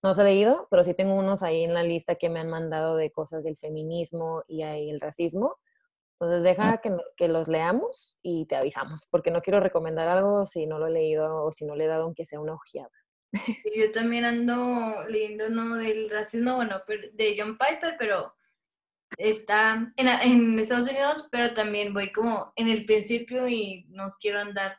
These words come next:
Speaker 3: también recomendando cosas que, que no, no sé.
Speaker 2: Yeah. Pero sí hay un libro que Alexa leyó que se llama The Beauty Myth. Eso habla más como,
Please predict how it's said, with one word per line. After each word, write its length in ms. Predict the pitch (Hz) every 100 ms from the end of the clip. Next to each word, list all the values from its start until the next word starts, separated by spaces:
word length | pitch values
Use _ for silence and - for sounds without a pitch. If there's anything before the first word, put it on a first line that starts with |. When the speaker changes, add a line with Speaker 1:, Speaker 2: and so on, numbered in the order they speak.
| -
Speaker 3:
también 680 | 214 202 202 202 196 185 - _ _ -
recomendando 640 | 220 214 208 196 202 214
cosas 320 | 214 220 214 -
que, 540 | 202 196 180 175 185 -
que 100 | 202
no, 500 | 202 202 196 190 185
no 120 | 190 190
sé. 280 | - 170 _ - - _ _ _ _ _ _ _ _ _
Speaker 2:
Yeah. 400 | 220 208 190 196 _ - _ -
Pero 140 | 233
sí 60 | 262
hay 120 | 277
un 80 | 285
libro 220 | 269 277
que 80 | 226
Alexa 260 | 202 202
leyó 280 | 220 190 190
que 60 | -
se 120 | -
llama 180 | 190 196
The 80 | 190
Beauty 300 | 196 190 185
Myth. 200 | 180 185
Eso 160 | 202 214
habla 180 | 214 214
más 200 | 208 202
como, 520 | 226 214 190 180 185